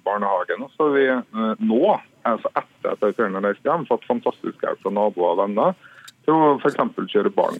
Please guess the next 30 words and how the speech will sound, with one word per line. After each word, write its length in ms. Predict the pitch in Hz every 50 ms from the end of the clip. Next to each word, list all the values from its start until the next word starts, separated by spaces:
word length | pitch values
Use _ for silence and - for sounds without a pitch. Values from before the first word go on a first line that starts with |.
| _
på 140 | - 87 101 104 98 98 95 92 -
trening 400 | - 104 104 104 98 95 85 85 -
og 120 | 95 -
den 180 | - - - - _ -
type 220 | 107 - - -
ting 160 | - - - -
her. 180 | - - 76 - _ _ _ - - - - -
Og 100 | 110 113
bursdagsselskap 880 | 117 117 - - - 98 95 - - - - - - - 87 87 - -
og 100 | 90 85
alt 120 | - -
sånt 220 | - 92 82 -
der 160 | - - - 69
nå. 140 | 65 62 64 -
For 140 | - 139
vi 60 | 156 151
har 80 | 110 110
så 140 | - 120 110
små 220 | - 120 113 110 101
barn 260 | 104 120 151 170 156
at 100 | 120 - -
det 80 | 107
er 60 | 104
liksom 180 | 101 - 104 104
vanskelig 360 | 104 107 107 - - 87 85
å 40 | -
la 60 | 90 -
barna 300 | 101 95 - - - -
være 220 | - 78 82 90
alene. 380 | 90 87 85 85 - - -